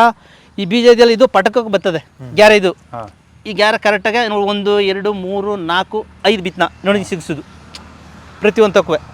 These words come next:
Speaker 1: ಈ ಗ್ಯಾರೆ, ಗ್ಯಾರೆ, ಗ್ಯಾರೆಗೆ
Speaker 2: ಏನ್, ಏನ್ ಸಿಕ್ಸೋದು?
Speaker 1: ಬಿತ್ತನೆಗಳು, ಈಗ ದೂದಿ ಬಿತ್ತನೆಗಳು ಹಾಕೋದು.
Speaker 2: ಹಾ, ಹಾ, ಹಾ. ನುಗ್ಗೆ?
Speaker 1: ಹಾ, ನುಗ್ಗೆ ಬಿತ್ತನೆಗಳ.
Speaker 2: ನುಗ್ಗೆ ಬಿತ್ತನೆ.
Speaker 1: ನುಗ್ಗೆ ಬಿತ್ತನೆ, ದೂದಿ ಬಿತ್ತನೆ ಹಾಕೋದು.
Speaker 2: ಅಲ್ಲ, ಏನ್ ಇಷ್ಟ್, ಎಷ್ಟ್ ಅಂತರದ ಕೊಟ್ರಿ ನೀವು ಇಲ್ಲಿ?
Speaker 1: ಹಾ,
Speaker 2: ಎಷ್ಟು?
Speaker 1: ಇಲ್ಲಿ ಕೊಟ್ಟು ಅಲ್ಲಿ ಚಿಗುರ್ಲಿಲ್ಲ,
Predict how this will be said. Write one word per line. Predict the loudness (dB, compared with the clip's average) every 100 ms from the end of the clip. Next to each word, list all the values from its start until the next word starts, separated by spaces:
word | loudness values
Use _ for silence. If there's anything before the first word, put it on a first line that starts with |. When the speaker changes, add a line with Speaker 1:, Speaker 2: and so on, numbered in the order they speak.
| -20 -20 -20 -20 -20 -18 -8
Speaker 1:
ಈ | 2
ಗ್ಯಾರೆ, | 4 6
ಗ್ಯಾರೆ, | 6 6 6
ಗ್ಯಾರೆಗೆ | 6 4 2 -6 -8 -6
Speaker 2:
ಏನ್, | -4
ಏನ್ | -6 -6
ಸಿಕ್ಸೋದು? | -10 -10 -10 -10 -14 -6
Speaker 1:
ಬಿತ್ತನೆಗಳು, | 0 4 4
ಈಗ | 2
ದೂದಿ | 0 -2
ಬಿತ್ತನೆಗಳು | -2 0 4
ಹಾಕೋದು. | 4 2 -6
Speaker 2:
ಹಾ, | -14 -14 -12
ಹಾ, | -10
ಹಾ. | -12 -12 -12
ನುಗ್ಗೆ? | -6 -4
Speaker 1:
ಹಾ, | -6 -12 -4 -2
ನುಗ್ಗೆ | 2 2
ಬಿತ್ತನೆಗಳ. | 2 2 0
Speaker 2:
ನುಗ್ಗೆ | 0 -2 -6
ಬಿತ್ತನೆ. | 0 0
Speaker 1:
ನುಗ್ಗೆ | 4
ಬಿತ್ತನೆ, | 4 4 0
ದೂದಿ | 0 -2
ಬಿತ್ತನೆ | -2 0
ಹಾಕೋದು. | 0 -4
Speaker 2:
ಅಲ್ಲ, | -8 -4 2 2
ಏನ್ | 2
ಇಷ್ಟ್, | -2 -2
ಎಷ್ಟ್ | -2 -2
ಅಂತರದ | -2 -4 -6
ಕೊಟ್ರಿ | -6 -8 -10
ನೀವು | -10 -10
ಇಲ್ಲಿ? | -12 -14
Speaker 1:
ಹಾ, | -10 -2 -2 -2
Speaker 2:
ಎಷ್ಟು? | -6 -8 -6
Speaker 1:
ಇಲ್ಲಿ | 4
ಕೊಟ್ಟು | 4 6
ಅಲ್ಲಿ | 4
ಚಿಗುರ್ಲಿಲ್ಲ, | 4 4 6 4